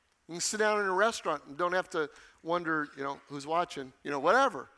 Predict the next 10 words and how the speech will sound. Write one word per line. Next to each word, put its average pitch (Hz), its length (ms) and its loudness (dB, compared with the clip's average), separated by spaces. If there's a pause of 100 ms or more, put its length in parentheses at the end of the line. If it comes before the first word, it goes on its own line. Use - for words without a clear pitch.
(120)
It's - 140 -12
just, - 220 -10 (120)
that's 165 160 -10
just - 220 -12
normal. 196 320 -8 (920)
Jesus 185 440 -6
needed 165 280 -6
that. - 180 -8 (320)
De-, 185 200 -2
he, 185 120 -4